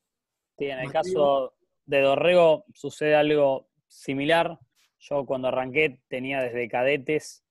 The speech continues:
Speaker 1: tenía cadetes, juveniles, junior y los equipos mayores, que son seis, tanto liga da-, t-, tanto en damas como en caballeros. Era un caos. Después incorporamos, eh, un profe más, que se llamaba Orly,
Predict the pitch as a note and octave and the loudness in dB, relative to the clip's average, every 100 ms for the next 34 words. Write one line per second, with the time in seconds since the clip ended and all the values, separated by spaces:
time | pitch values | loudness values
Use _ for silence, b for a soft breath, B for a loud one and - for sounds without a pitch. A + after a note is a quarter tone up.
0 | _ - C3 B2+ C3+ D3+ D3 - C3+ C#3 | _ -12 -8 0 2 2 0 -2 -4 -2
1 | C3+ - D3+ D#3 D#3 C#3+ _ _ _ _ | -4 -4 -4 0 0 -2 _ _ _ _
2 | _ B2+ B2+ - B2 C3+ C3 B2+ - D3+ | _ -4 -4 -4 -4 -2 -2 -2 0 2
3 | C#3+ A#2 A#2+ A#2+ - C#3+ D3+ - - _ | 2 0 -8 -4 0 2 2 -4 -14 _
4 | B2+ B2 A#2+ C#3 C3+ C3 C#3 B2+ B2 A#2+ | -8 -6 -4 0 2 4 2 0 -8 -10
5 | C#3 C3 D3+ D3 D3+ D#3+ D3+ C#3+ C3+ C3 | -6 -2 0 2 2 0 0 -4 -2 -2
6 | C3 D#3+ E3 E3+ - _ _ _ _ _ | -2 0 0 0 -6 _ _ _ _ _
7 | _ - B2+ B2+ A#2+ D3 F3+ - - _ | _ -10 -6 -2 2 2 2 -2 -14 _
8 | _ _ _ _ _ _ - C#3+ C3 C3+ | _ _ _ _ _ _ -10 -10 -8 -4
9 | C3+ B2 C3+ C#3+ C#3 - - - - B2+ | -2 0 -2 -2 -4 -8 -18 -20 -12 -10
10 | A#2+ A#2 A2+ - B2+ B2+ B2 C#3+ E3 D#3 | -8 -10 -12 -12 -6 -4 -2 2 2 0
11 | - _ _ _ _ _ _ _ - A#2 | -10 _ _ _ _ _ _ _ -8 -6
12 | A2 G#2+ - B2 B2 B2 C3+ D#3 E3+ F3 | -6 -10 -12 -8 0 4 4 4 2 0